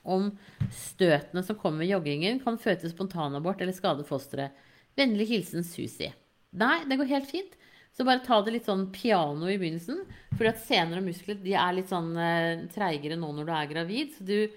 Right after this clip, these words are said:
eh, og du får litt sånn litt dårligere balanse både på grunn av det, og etter hvert også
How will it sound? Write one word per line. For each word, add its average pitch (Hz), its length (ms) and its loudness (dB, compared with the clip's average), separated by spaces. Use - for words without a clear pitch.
eh, 190 180 2
og 180 120 -2
du 208 80 -4
får 175 280 0
litt 190 160 -2
sånn 185 200 -4
litt 185 220 -8
dårligere 151 460 2
balanse 160 560 -2
både 180 400 -2
på 151 160 -4
grunn 151 240 -2
av 165 80 -4
det, 208 120 4
og 214 120 4
etter 196 200 -4
hvert 170 200 -4
også 165 240 -2